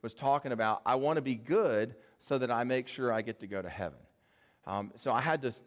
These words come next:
speak into that response and correct her thinking. Um, she had said basically that her good behavior, she was counting on that to be the, the basis for her to get to heaven. Well, <clears throat> our getting to, into heaven is based on the finished work of Jesus on the cross.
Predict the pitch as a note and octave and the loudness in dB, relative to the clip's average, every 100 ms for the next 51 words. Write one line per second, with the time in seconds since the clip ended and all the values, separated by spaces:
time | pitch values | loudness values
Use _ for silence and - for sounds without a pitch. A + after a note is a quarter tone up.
0 | - - D#3 D#3+ D#3 D3+ C3 A#2 A#2 - | -20 -6 -2 -2 0 0 2 2 0 -2
1 | - A2+ G#2 - D#3+ A#2 A#2 A#2+ G#2 - | -10 -12 -6 0 2 2 0 -4 -12 -12
2 | - C3+ C3 - - - A2 A2 G#2 - | 0 2 2 -2 -20 -20 -12 -4 -2 0
3 | F#3+ F#3+ G2 G2+ - - - - A#2 G#2 | -2 -2 -8 -8 -14 -20 -20 -4 0 0
4 | F#2+ G#2+ - - C#3 C3 - - - C#3+ | -2 -10 -12 -2 2 2 0 -10 0 2
5 | C3+ C3 C3 - A#2+ A2+ - A#2 G#2+ G#2 | 4 2 0 0 0 0 0 -2 0 -2
6 | G#2+ B2 C#3 B2+ G#2+ A2 G2+ - A#2 A2 | -2 0 0 0 -6 -8 -10 -4 -2 -2
7 | G#2+ A2 A2 G2+ A2 G2 F#2+ F2 - _ | 0 0 -2 -6 -4 -4 -4 -6 -14 _
8 | - G#2+ G2+ C#3+ G2+ F#2 G2+ G2+ F#2+ G#2+ | -10 -4 0 0 0 -8 -12 -12 -4 -2
9 | G2+ F#2+ - G#2 D#3+ A#2 F#2+ A#2 C3+ C3+ | -2 -8 -10 0 0 0 -2 0 0 -2
10 | - - - _ - D#3 - D#3 F3+ F3 | -16 -20 -20 _ -4 -4 0 0 2 2
11 | D3+ C3+ C#3+ B2 A2+ D#3 D#3 A#2+ A2+ G#2 | 2 2 2 0 2 2 2 -2 -4 0
12 | C3+ C#3 C3+ A2+ G2+ C#3 C3+ - B2+ A#2+ | 2 2 -2 -4 -4 -4 -4 -2 -2 -2
13 | G#2 - B2 A2+ G#2 G2 F#2 F2+ - F#3+ | -6 -8 -8 -6 -10 -10 -12 -10 -4 -2
14 | A2 - - | -4 -10 -20